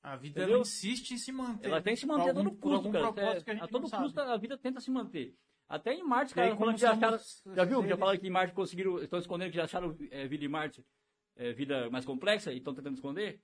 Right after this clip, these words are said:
Speaker 1: Não, não cheguei a ver.
Speaker 2: É, acharam uma, tipo uma manada de, tipo uns bichinhos, umas manadinhas de, aí tentam esconder a gente porque não pode, é... não pode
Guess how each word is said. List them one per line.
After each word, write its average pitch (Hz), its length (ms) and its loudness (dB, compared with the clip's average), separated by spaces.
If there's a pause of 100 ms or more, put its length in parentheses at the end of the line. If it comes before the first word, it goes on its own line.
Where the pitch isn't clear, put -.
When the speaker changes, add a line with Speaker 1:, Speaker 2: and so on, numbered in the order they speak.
(120)
Speaker 1:
Não, 143 280 -8
não 143 60 -12
cheguei 160 280 -12
a 147 40 -12
ver. 127 200 -8
Speaker 2:
É, 131 240 -2
acharam 156 240 -6
uma, 170 100 -4
tipo - 160 -10
uma 202 60 0
manada 196 360 0
de, 151 600 -4 (400)
tipo - 120 -18
uns 202 100 -10
bichinhos, 208 340 -8
umas 156 100 -4
manadinhas 170 420 -8
de, 156 120 -10
aí 156 160 -6
tentam 180 200 -12
esconder 214 360 -6
a 196 60 -6
gente 180 240 -10
porque 220 200 -10
não 240 100 -6
pode, 247 480 -6 (840)
é... 151 640 -2 (680)
não 185 120 -8
pode 262 340 -2